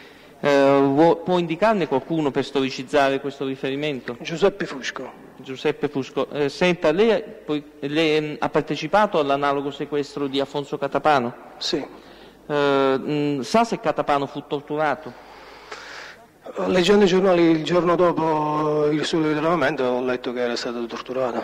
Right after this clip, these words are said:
Speaker 1: Lei assistette alla, proprio
Speaker 2: No.
Speaker 1: all'interrogatorio di Catapano?
Speaker 2: No.
Speaker 1: No.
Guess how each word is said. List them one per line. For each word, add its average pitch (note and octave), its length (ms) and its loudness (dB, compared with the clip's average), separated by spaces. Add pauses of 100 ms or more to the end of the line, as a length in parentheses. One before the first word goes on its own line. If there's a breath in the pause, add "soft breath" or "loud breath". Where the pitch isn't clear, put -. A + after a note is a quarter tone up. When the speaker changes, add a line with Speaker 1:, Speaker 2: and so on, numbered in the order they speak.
(160)
Speaker 1:
Lei G3+ 200 6
assistette D#3+ 760 2
alla, B2+ 540 0
proprio D3+ 260 -4
Speaker 2:
No. D#3 260 2
Speaker 1:
all'interrogatorio C#3 880 2
di A#2+ 120 -4
Catapano? C3 560 0 (100)
Speaker 2:
No. C3 180 2
Speaker 1:
No. A2+ 160 2